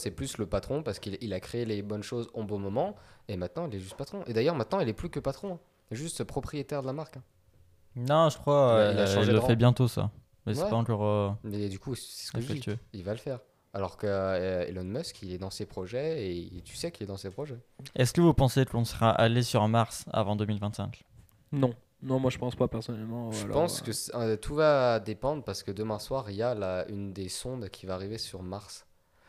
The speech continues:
Speaker 3: C'est le programme, euh, SpaceX, non ?
Speaker 2: Ouais.
Speaker 3: Qui
Speaker 1: Ah
Speaker 3: va
Speaker 1: ouais,
Speaker 3: aller sur
Speaker 1: et
Speaker 3: Mars.
Speaker 1: qui,
Speaker 3: Je sais pas,
Speaker 1: et ça
Speaker 3: en
Speaker 1: se
Speaker 3: vrai.
Speaker 1: passe demain, qui, qui doit arriver. Du coup,
Speaker 3: S-,
Speaker 1: euh,
Speaker 3: imaginons si, euh, demain on vous disait faut coloniser Mars,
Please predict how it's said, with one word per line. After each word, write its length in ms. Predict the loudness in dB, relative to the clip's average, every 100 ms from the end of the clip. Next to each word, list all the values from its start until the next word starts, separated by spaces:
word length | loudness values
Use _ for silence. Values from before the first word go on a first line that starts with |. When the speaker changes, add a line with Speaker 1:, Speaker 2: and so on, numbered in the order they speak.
| -14
Speaker 3:
C'est 160 | -8
le 60 | -6
programme, 260 | -4 -4 -4
euh, 140 | -6
SpaceX, 500 | -4 -4 -4 -8 -10
non ? 160 | -12 -12 -16 _ 0
Speaker 2:
Ouais. 200 | 6 6 4
Speaker 3:
Qui 120 | -6
Speaker 1:
Ah 40 | -2
Speaker 3:
va 120 | -2
Speaker 1:
ouais, 60 | -2
Speaker 3:
aller 80 |
sur 80 | -4
Speaker 1:
et 40 | -6
Speaker 3:
Mars. 100 | -6
Speaker 1:
qui, 100 | -4
Speaker 3:
Je 80 | -2
sais 160 | -2
pas, 100 | -2
Speaker 1:
et 40 | -2
ça 100 | -4
Speaker 3:
en 40 |
Speaker 1:
se 60 | -2
Speaker 3:
vrai. 80 | 0
Speaker 1:
passe 120 | 0
demain, 320 | -2 0 0 -4 _ _ _ -20 -20 -18
qui, 200 | -12 -12
qui 120 | -12 -6
doit 180 | -2 0
arriver. 420 | -2 -4 -6 -6 _ _
Du 140 | -14 -12
coup, 180 | -10 -6
Speaker 3:
S-, 120 | -4
Speaker 1:
euh, 20 | 0
Speaker 3:
imaginons 560 | 4 6 4 0 -2
si, 260 | -4 0 2
euh, 280 | 2 0 -6
demain 300 | -6 -2 0
on 80 |
vous 120 | -2 -6
disait 320 | -10 -4 -4
faut 200 | -4 -6
coloniser 540 | -2 -2 -2 -6 -8
Mars, 400 | -4 -2 -4 -12